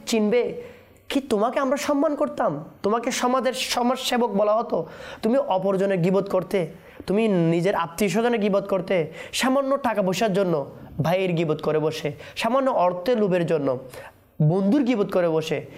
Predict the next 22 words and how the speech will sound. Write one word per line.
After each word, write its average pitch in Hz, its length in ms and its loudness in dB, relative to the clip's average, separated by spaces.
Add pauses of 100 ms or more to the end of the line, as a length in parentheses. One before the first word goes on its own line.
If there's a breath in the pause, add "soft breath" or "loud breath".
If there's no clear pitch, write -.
(300 loud breath)
যতদিন 208 640 2 (360 loud breath)
তার 180 180 -2
কাছ 180 220 -4
থেকে 226 140 0
আমি 214 160 0
উপকার 196 420 2
গ্রহণ 170 260 -2
করছি 185 300 0
ততক্ষণ 190 480 0
সে - 240 -2
ভালো, 156 340 -2 (520 loud breath)
আজকে 175 240 0
উপ-, 185 140 0
উপ-, 175 400 0
উপকার 175 320 0
হয়তো 190 180 -2
বা 220 80 0
সে 214 180 0
দিতে 170 240 0
পারছে 180 340 -2
না, 143 140 -2 (680 loud breath)
আজকে 156 340 -2